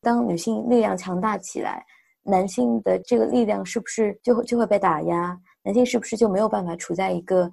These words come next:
可以受到优待、可以处在优势的这样一个地位？女性当在发声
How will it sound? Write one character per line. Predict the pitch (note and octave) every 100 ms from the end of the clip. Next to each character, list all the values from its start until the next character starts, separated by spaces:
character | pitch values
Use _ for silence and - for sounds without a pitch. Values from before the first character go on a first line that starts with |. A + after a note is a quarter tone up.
| -
可 | - A3
以 | G#3+
受 | A#3
到 | G3+
优 | F#3+ A3 A3
待、 | A3 F#3
可 | -
以 | G#3 F#3
处 | - F#3
在 | F3
优 | F#3 A3
势 | A3+ A3+
的 | F3
这 | G#3
样 | F#3+
一 | E3+
个 | F#3+
地 | G#3+ F#3+
位？ | E3 - - _ _ - _ _
女 | G#3+
性 | G#3+ C#4 C4 B3+ B3+
当 | C4+ C#4
在 | C4+ C4 A#3+ -
发 | - B3+
声 | B3+ B3+ B3 B3